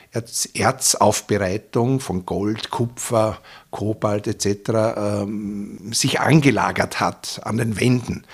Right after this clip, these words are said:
Ja, also bei, bei den flüssigen, äh, Metallen ist das einfach in die Luft gegangen und man hat das an-, abgeschabt und das gab's eigentlich in jeder,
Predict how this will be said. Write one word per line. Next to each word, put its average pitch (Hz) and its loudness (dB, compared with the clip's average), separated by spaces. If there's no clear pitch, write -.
Ja, 107 4
also 110 2
bei, 101 -2
bei - -2
den 107 0
flüssigen, 113 0
äh, 104 -4
Metallen 113 2
ist 127 -2
das 123 0
einfach 104 -2
in 107 2
die 98 2
Luft 120 2
gegangen 120 4
und 117 4
man 113 4
hat 117 2
das 110 2
an-, 107 0
abgeschabt - 2
und 113 0
das 131 2
gab's - 0
eigentlich 120 0
in 110 2
jeder, 101 2